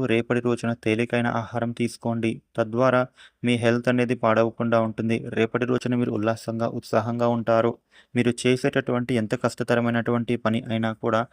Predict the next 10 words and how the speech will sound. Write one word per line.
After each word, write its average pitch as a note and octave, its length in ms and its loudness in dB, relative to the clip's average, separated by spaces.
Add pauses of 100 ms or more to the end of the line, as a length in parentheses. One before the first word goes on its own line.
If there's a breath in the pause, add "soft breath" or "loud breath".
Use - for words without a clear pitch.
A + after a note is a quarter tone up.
(240 soft breath)
మీకు A#2+ 220 -2
ఒత్తిడి C3 360 2
అనేది C3 260 0
కలిగినా A#2+ 400 0
కానీ A#2 300 0 (360)
ఆరోగ్యానికి A#2+ 540 0
ఎటువంటి A2+ 320 -2
ప్రాబ్లం G#2+ 460 0
అనేది A2+ 280 -2
ఉండదు. A#2 340 0